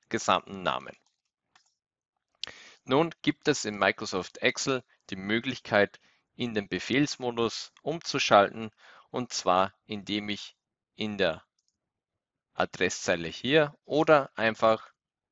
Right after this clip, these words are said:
durch ein Ist gleich in diesem Modus umschalte. Nun kann ich in diesem Modus diese beiden Zellen miteinander ansprechen und verknüpfen.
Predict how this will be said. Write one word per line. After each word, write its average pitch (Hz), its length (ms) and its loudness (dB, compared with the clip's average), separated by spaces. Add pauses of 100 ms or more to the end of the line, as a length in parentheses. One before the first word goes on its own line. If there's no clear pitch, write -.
(100)
durch 135 200 2
ein 98 180 -4
Ist 95 200 -8
gleich 92 560 -2
in 107 140 -16
diesem 95 280 -10
Modus 87 480 -8 (100)
umschalte. 101 680 -6 (640)
Nun 151 380 2 (500)
kann 202 240 2
ich 151 180 -4
in 123 100 -10
diesem 127 280 -8
Modus 113 580 -4 (920)
diese 98 420 -2 (360)
beiden 104 360 4
Zellen 95 360 -4
miteinander 90 720 -6
ansprechen 110 880 -4
und 107 360 -8 (320)
verknüpfen. - 720 -8